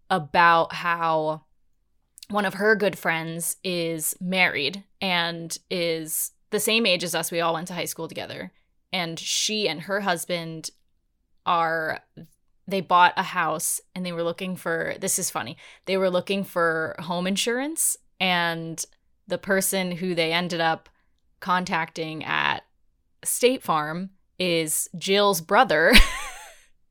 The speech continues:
So we were just talking about how, like, even though we're all twenty-five, twenty-six, we're in such different stages of our lives, which is cool, but also crazy.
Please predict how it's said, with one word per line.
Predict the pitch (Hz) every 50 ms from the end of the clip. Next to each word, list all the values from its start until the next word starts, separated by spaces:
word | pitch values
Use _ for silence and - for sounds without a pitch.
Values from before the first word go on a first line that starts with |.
| _ _ _ - - - - - - - - -
So | - - 262 262
we | 247 269 277
were | 254 247 269
just | 247 247 277 285 - -
talking | 254 240 254 254 - 285 294
about | 294 294 262 220 240
how, | 233 214
like, | 202 180 170 170 - - - - - - _ _ _ _ _ _ _ _ _ _ _
even | 226 214 226 240
though | 240 233
we're | 220 202 202 - -
all | 185 185 185 185 180 180 175 175 165
twenty-five, | - - 208 190 185 - 180 170 165
twenty-six, | - 196 190 175 165 - - 160 156 170 - - - - - - - _
we're | - 170 175 180
in | 170 160 170 170
such | 160 - - 180 - - -
different | - 165 156 - 170 165 160 156 - _ -
stages | - - - - 156 160 156 143 175 156 175
of | 175 156
our | 170 160 160
lives, | 151 151 156 156 156 156 165 180 175 180 - - -
which | - 180 190 -
is | 220 202
cool, | - - - - 226 214 208 226 233
but | 214 196 - -
also | - 151 175 - 160 160
crazy. | - - 151 165 156 156 151 156 147 156 165 165 202